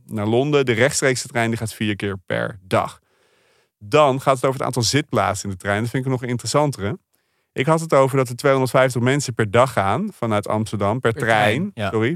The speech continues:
Speaker 1: tweehonderdvijftig mensen per trein vanuit Amsterdam naar Londen. En een aantal mensen wezen ons erop dat er zevenhonderdvijftig mensen in die trein passen.
Speaker 2: Dat had namelijk Eurostar zelf uiteindelijk gecommuniceerd.
Speaker 1: Precies. Als ik dan kijk, eh,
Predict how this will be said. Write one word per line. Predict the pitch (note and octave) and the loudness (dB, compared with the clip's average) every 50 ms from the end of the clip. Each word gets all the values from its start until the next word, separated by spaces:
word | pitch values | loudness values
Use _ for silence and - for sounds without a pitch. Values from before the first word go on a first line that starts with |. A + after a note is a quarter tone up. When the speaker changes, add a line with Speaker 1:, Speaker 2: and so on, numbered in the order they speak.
| - - | -4 -6
Speaker 1:
tweehonderdvijftig | - - A#2+ A#2 A2+ - A#2+ A#2 A2+ | -2 0 0 0 2 0 0 0 0
mensen | A#2+ A#2 G#2+ G#2 | -2 -4 -4 -4
per | - A2+ | -4 -6
trein | - - A2 A2 A#2+ B2+ | -4 -2 -2 0 0 0
vanuit | - B2+ A#2 - | -2 -4 -6 -6
Amsterdam | A2+ A2 A2 G2+ A2 A2 G#2+ A2 | -6 -6 -6 -6 -4 -4 -2 -2
naar | G#2+ G2+ G#2 | -2 0 0
Londen. | G2+ G2 G2 G#2+ A#2+ D#3+ F#3 _ _ _ _ _ _ _ _ _ _ _ | 0 0 0 -2 -4 -8 -10 _ _ _ _ _ _ _ _ _ _ _
En | _ - G#2+ A2+ A2+ A2+ A2+ A2+ A2+ A2+ A#2 - - - | _ -2 0 2 4 4 4 2 2 0 -2 -4 -4 -6
een | A2+ A#2 | -6 -2
aantal | B2 C#3 D#3+ F3 D#3+ D#3+ | 0 2 2 2 2 2
mensen | C#3 C3 B2 B2 A2+ A#2 | 2 2 2 2 0 2
wezen | A2+ B2 C3 D3 C#3 - C3+ A2+ | 2 2 2 2 0 -2 -2 -2
ons | A2+ A2 A2 G#2 - | 0 -2 -2 -2 -2
erop | A2 - - - A2 G#2+ A#2 C#3+ - - | -4 -4 -2 0 2 2 2 0 0 0
dat | A#2 A2 G#2 - | 0 0 0 0
er | - A2 G#2 G#2 G2+ | 0 0 2 0 0
zevenhonderdvijftig | - - A2+ A2+ A2+ G#2+ G#2+ G#2+ G#2 G2+ - B2 B2 C3+ C#3 B2+ - - G#2 G#2+ - - - _ | 0 2 2 2 2 0 -2 -4 -4 -2 0 0 2 2 0 0 0 0 0 0 -2 -6 -12 _
mensen | - G2 G2 G2 G2+ G2+ - - | -6 -6 -4 -4 -4 -6 -6 -6
in | - G#2+ | -6 -6
die | G#2 G2 | -6 -4
trein | - A#2+ C3 C#3 C#3+ C3+ | -2 0 0 0 0 0
passen. | - - A#2 G#2 G#2 - - - _ _ _ _ _ _ _ _ _ _ _ _ _ | 2 2 2 2 2 -4 -10 -14 _ _ _ _ _ _ _ _ _ _ _ _ _
Speaker 2:
Dat | - A#2+ A#2 | -4 -2 0
had | G#2+ B2 A2+ | 0 2 2
namelijk | B2 A#2+ B2+ A#2 - | 2 2 0 0 -2
Eurostar | - C#3+ B2+ B2+ A#2+ - - B2+ A#2+ A2+ A2+ A2+ | 0 0 2 2 2 0 0 2 2 2 2 2
zelf | - C3+ C3+ C#3 C3 A#2+ A2+ | 4 4 6 6 6 4 2
uiteindelijk | A#2 G#2+ G#2 E2+ F#2 F2+ - | -2 -2 -2 -4 -4 -6 -12
gecommuniceerd. | - - - A#2+ G#2 G2 A2 - - - - | -16 -14 -12 -10 -10 -10 -10 -12 -12 -12 -10
Speaker 1:
Precies. | A2+ G#2 G2+ A2 G#2+ - G#2+ - - _ _ _ _ | -8 -6 -4 -4 -4 -6 -8 -14 -18 _ _ _ _
Als | - - A#2 B2 | -8 -6 -4 -4
ik | B2+ A#2+ | -2 -2
dan | B2 B2 | -2 -2
kijk, | A#2+ C3+ C3+ C#3+ C#3 C3+ - _ _ | 2 2 2 2 2 -2 -6 _ _
eh, | - - A2+ A2 G#2+ G#2+ G#2+ G#2 | -8 -4 -2 0 0 2 2 0